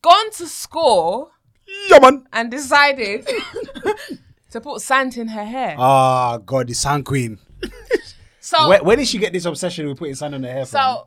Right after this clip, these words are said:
Speaker 1: I'm just happy that I know how to do
Speaker 2: It's
Speaker 1: hair.
Speaker 2: her, one of her girls, bruv.
Speaker 1: Listen to
Speaker 2: They're
Speaker 1: this.
Speaker 2: always putting sand on their hair.
Speaker 1: I'm just happy that I know how to do hair because if I didn't know how to do hair,
Speaker 2: Mm.
Speaker 1: that w-, ima-,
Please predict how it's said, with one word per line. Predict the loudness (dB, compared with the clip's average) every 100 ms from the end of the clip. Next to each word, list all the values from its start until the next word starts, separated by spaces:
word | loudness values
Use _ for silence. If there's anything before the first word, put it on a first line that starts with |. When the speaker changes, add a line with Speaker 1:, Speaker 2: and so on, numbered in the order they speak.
| _ _
Speaker 1:
I'm | -12
just | -12 -14
happy | -14 -16 -14
that | -12
I | -12
know | -12 -14
how | -16
to | -20 -20
do | -18
Speaker 2:
It's | -16
Speaker 1:
hair. | -12 -6
Speaker 2:
her, | -4
one | -4
of | -6
her | -8 -8
girls, | -4 -4 -6
bruv. | -12 -18 -16
Speaker 1:
Listen | -16 -16 -16
to | -12
Speaker 2:
They're | -8
Speaker 1:
this. |
Speaker 2:
always | -8 -8
putting | -8 -8
sand | -8 -8
on | -8
their | -6
hair. | -6 -8 -10
Speaker 1:
I'm | -10 -10
just | -12 -18
happy | -18 -16 -14
that | -14
I | -14
know | -14 -16
how | -18
to | -20 _
do | -16
hair | -14 -16
because | -18 -20
if | -18 -12
I | -12
didn't | -12 -14 -12
know | -12
how | -12
to | -18
do | -20 -20
hair, | -18 -18 -18 -20 _ _ -16
Speaker 2:
Mm. | -12
Speaker 1:
that | -12
w-, | -14 -16
ima-, | -10 -10